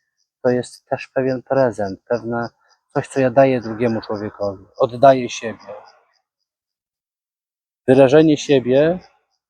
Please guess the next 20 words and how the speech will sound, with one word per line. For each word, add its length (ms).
bez 240
tej 260
maski 840
i 100
bez 180
zbroi 1000
to 80
jest 140
podstawa 500
otwarcia 480
się 140
na 140
drugiego 340
człowieka. 520
Wyrażanie 580
siebie 300
to 160
odwaga, 600
nie 180
perfekcja. 800